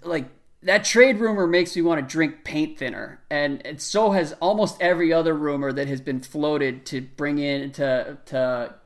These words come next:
steal Bradley Beal or John Wall. Like, whatever the Wizards are gonna get back is gonna be incredibly depressing, um, but it's probably time to ch-,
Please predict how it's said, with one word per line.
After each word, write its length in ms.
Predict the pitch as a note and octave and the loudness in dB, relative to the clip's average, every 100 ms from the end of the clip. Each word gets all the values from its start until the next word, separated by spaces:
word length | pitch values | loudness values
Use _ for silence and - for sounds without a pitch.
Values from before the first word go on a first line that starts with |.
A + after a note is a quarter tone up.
| _ - | _ -20
steal 480 | - - E3 D#3+ C#3 | -18 -8 0 2 0
Bradley 460 | C3 D3 C#3 C#3 C3 | -2 0 0 0 -4
Beal 340 | C3+ C3+ C3+ | -4 -2 0
or 340 | C3 A#2+ A#2+ | 0 -2 -4
John 340 | B2+ D3 C3+ C3+ | -6 -2 0 2
Wall. 200 | C3 C3 | 2 0
Like, 240 | C#3 - - - - - | -2 -10 -20 -20 -20 -16
whatever 520 | - D#3 E3+ F#3+ A#3 G#3+ | -2 4 8 8 8 4
the 100 | E3+ | 4
Wizards 460 | F3 D#3+ D#3+ C#3 | 4 4 0 -2
are 80 | C#3+ | -4
gonna 160 | C#3+ C3+ | -4 -2
get 240 | C3 B2+ | -4 -4
back 340 | B2 A#2+ C3+ C#3 | -2 0 -2 -4
is 140 | C3+ | -8
gonna 160 | C#3 C3 | -8 -6
be 280 | C3 C3 | -6 -8
incredibly 600 | B2+ B2+ - C3+ C#3 C#3 C#3 | -8 -6 0 2 2 -4 -8
depressing, 800 | C3+ C3 B2 - D#3 D#3+ E3 - | -8 -4 -4 -4 -6 -6 -8 -8
um, 500 | C#3 C#3 C3 C3 - | -6 -4 -4 -6 -2
but 280 | C#3 C3 - | 0 0 -4
it's 180 | C#3+ - | -10 -8
probably 540 | - D3 D3+ D3 D3 | -2 0 0 -2 -6
time 440 | C3+ C#3+ C3 C3 A#2+ | -6 -6 -4 -4 -8
to 100 | C3+ | -16
ch-, 160 | - | -18